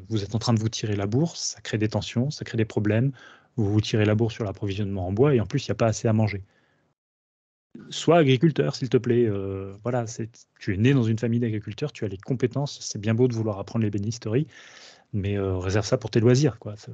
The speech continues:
n'en fais pas ta vie. Là, je prends un exemple un peu caricatural, mais vous voyez le, le dysfonctionnement, le type de dysfonctionnement qui peut arriver. Euh,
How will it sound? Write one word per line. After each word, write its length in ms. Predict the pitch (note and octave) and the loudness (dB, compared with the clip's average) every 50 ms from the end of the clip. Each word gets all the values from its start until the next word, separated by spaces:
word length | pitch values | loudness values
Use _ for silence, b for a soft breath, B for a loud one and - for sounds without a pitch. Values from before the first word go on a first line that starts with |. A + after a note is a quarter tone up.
| G#2 G2+ | -14 -12
n'en 140 | G2+ G2+ | -10 -8
fais 140 | F#2+ - A#2 | -2 -2 -2
pas 180 | A2+ - C3+ C3 | 0 0 -2 -2
ta 280 | - _ _ - A2 | -2 _ _ -4 -4
vie. 220 | G#2 G2+ A#2 A2+ - _ _ _ _ _ _ _ _ _ _ _ _ _ _ _ _ - | -2 -2 -4 -10 -12 _ _ _ _ _ _ _ _ _ _ _ _ _ _ _ _ -4
Là, 60 | A2 G#2 | -4 -4
je 100 | - - | -2 -4
prends 120 | - G2+ | -4 -4
un 80 | F#2+ G#2 | -2 -2
exemple 260 | G2+ G2 G#2+ G2+ G2+ | -2 -2 -2 -2 -2
un 60 | F2+ | -2
peu 100 | - G#2 | -2 -4
caricatural, 640 | - G#2 E2+ E2+ - G2+ F2+ - - B2+ C3+ D3 B2+ | -4 -4 -6 -6 -6 -6 -8 -4 -2 0 2 2 2
mais 180 | A2 G2+ G2 | 0 0 -2
vous 160 | F#2 F2+ F#2+ F#2+ | -4 -4 -2 0
voyez 220 | G2+ G#2+ A#2 C3 | 2 4 6 4
le, 200 | B2+ A2 G2+ G2 | 4 4 0 -2
le 260 | G2 G2+ G2+ G2+ G2 | -4 -6 -6 -6 -4
dysfonctionnement, 880 | G2 G2+ G#2 A2 G#2+ - - - C3 A#2+ A#2 - - B2 A#2+ A#2+ A#2+ A#2 | -4 -4 -4 -2 -4 -4 0 2 0 0 0 2 0 2 4 4 4 2
le 80 | G#2+ | 0
type 200 | G2 - - C3 | -2 -2 -4 -2
de 80 | A#2+ A#2 | 0 0
dysfonctionnement 720 | G#2+ G#2 G#2 G#2+ - - A#2+ A2 - - A#2 A2 A2+ B2 B2 | -2 -2 -4 -6 -6 -2 -4 -4 -2 0 2 2 4 2 2
qui 140 | - - - | 0 -6 -16
peut 220 | - - - G#2 | -12 -6 -4 -4
arriver. 340 | F#2+ F#2 F#2 F#2+ G#2+ D3 - - b b b b b b b b b b b b b - F3 | -2 -2 -4 -2 -2 -2 -4 -4 b b b b b b b b b b b b b -6 -2
Euh, 380 | A2+ A2 A2 G#2 G#2 G2 G2+ | 0 2 2 2 0 -2 -6